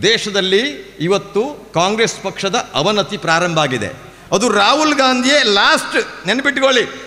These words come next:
ರಾಹುಲ್ ಗಾಂಧಿಯ ನಂತರ ಆ ಕುಟುಂಬಕ್ಕೆ ಮತ್ತೆ ಕಾಂಗ್ರೆಸ್ ಬರೋಲ್ಲ. ಅದರ ಬಿಟ್ಟು ರಾಹುಲ್ ಗಾಂಧಿ ಒಟ್ಟಿಗೆ ಹೋಗುತ್ತೆ. ಯಾಕಂದ್ರೆ ಅವ್ರು ಗಾಂಧಿ ಅನ್ನೋದೇ ನಕಲು. ಗಾಂಧಿ ಅವ್ರ ಗಾಂಧಿಯ? ಏನು ಯಾರು ಹೇಳ್ತಾ ಇಲ್ಲ ಅಲ್ರಿ?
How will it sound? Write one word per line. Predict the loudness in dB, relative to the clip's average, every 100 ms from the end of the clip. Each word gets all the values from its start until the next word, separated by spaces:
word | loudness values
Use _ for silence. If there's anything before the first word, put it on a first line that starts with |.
| -12 -2
ರಾಹುಲ್ | 0 2 2 2
ಗಾಂಧಿಯ | 2 2 2
ನಂತರ | 2 0 0 2 2 0 -2 -10 0
ಆ | 0
ಕುಟುಂಬಕ್ಕೆ | 0 -4 -4 -2 0 0
ಮತ್ತೆ | -2 -2 0
ಕಾಂಗ್ರೆಸ್ | 0 0 0
ಬರೋಲ್ಲ. | 0 2 2 2 -2 -12 -6
ಅದರ | -2 0
ಬಿಟ್ಟು | 0 2
ರಾಹುಲ್ | 2 2 2
ಗಾಂಧಿ | 2 2
ಒಟ್ಟಿಗೆ | 0 2 4
ಹೋಗುತ್ತೆ. | 4 2 2 0 -2 -8 -18 -16 -6
ಯಾಕಂದ್ರೆ | -2 2 2
ಅವ್ರು | 2 2
ಗಾಂಧಿ | 2 2 2 0
ಅನ್ನೋದೇ | 2 0 2
ನಕಲು. | 0 0 -2 -4 -16 -20 -20 -20 -20 -20 -20 -20 -20 -20 -18 -6
ಗಾಂಧಿ | 0 2 2 2 2
ಅವ್ರ | 2 2
ಗಾಂಧಿಯ? | 2 2 2 2 -2 -12 -16 -18 -20 -20 -20 -20 -20 -20 -12 -4
ಏನು | 0
ಯಾರು | 2 4 4
ಹೇಳ್ತಾ | 2 2
ಇಲ್ಲ | 2 2
ಅಲ್ರಿ? | 0 -4 -8 -14